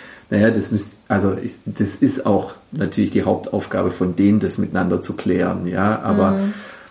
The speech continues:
Speaker 1: trotzdem, ähm, fühlt sich's besser an, wenn ich merke, da gibt's jetzt nicht irgendwie einen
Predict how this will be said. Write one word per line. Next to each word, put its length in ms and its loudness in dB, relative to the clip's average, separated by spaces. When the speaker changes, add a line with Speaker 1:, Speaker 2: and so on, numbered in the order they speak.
Speaker 1:
trotzdem, 880 0
ähm, 380 2
fühlt 260 0
sich's 220 0
besser 400 2
an, 320 0
wenn 220 0
ich 160 -2
merke, 440 0
da 140 2
gibt's 240 -2
jetzt 180 -6
nicht 200 -4
irgendwie 560 -2
einen 220 -8